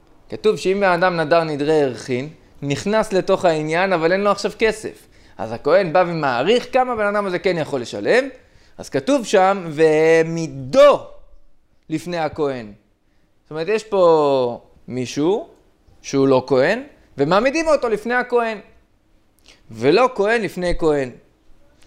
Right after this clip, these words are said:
ולא כהן לפני כהן. הייתי חושב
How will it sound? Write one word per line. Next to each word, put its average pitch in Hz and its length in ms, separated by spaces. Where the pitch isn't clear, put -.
ולא 185 340
כהן 220 520
לפני 196 640
כהן. 180 340
הייתי 190 280
חושב 220 560